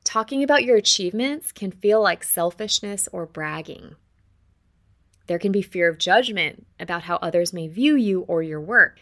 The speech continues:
if you draw too much attention to it. And we all know academics who seem to only post about their work successes in ways that really feel narcissistic and competitive. And most good-hearted people don't want to come across that way.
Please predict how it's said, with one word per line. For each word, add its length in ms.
if 160
you 100
draw 240
too 180
much 200
attention 400
to 140
it. 200
And 100
we 120
all 200
know 200
academics 500
who 80
seem 220
to 240
only 360
post 440
about 240
their 120
work 220
successes 800
in 180
ways 260
that 240
really 340
feel 300
narcissistic 920
and 120
competitive. 800
And 140
most 300
good-hearted 440
people 380
don't 260
want 160
to 40
come 180
across 360
that 200
way. 320